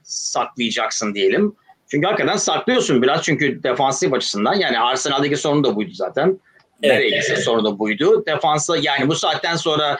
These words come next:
Speaker 1: hele bu yaştan sonra birdenbire hakikaten ya ben defans oynayayım demeyeceğine göre yani ona göre onu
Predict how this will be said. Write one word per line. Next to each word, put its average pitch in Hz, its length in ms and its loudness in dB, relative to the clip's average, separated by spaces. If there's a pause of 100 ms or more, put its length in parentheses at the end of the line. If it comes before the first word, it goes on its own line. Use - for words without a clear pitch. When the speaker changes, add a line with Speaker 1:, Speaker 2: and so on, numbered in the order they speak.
(160)
Speaker 1:
hele 165 200 2
bu 180 60 4
yaştan 165 400 0
sonra 156 300 0
birdenbire 147 480 2
hakikaten 139 400 0
ya 147 220 0
ben 147 140 0
defans 147 360 -2
oynayayım 147 260 0
demeyeceğine 151 460 0
göre 143 320 0 (380)
yani 135 400 -2
ona 147 240 0
göre 147 280 4
onu 151 480 2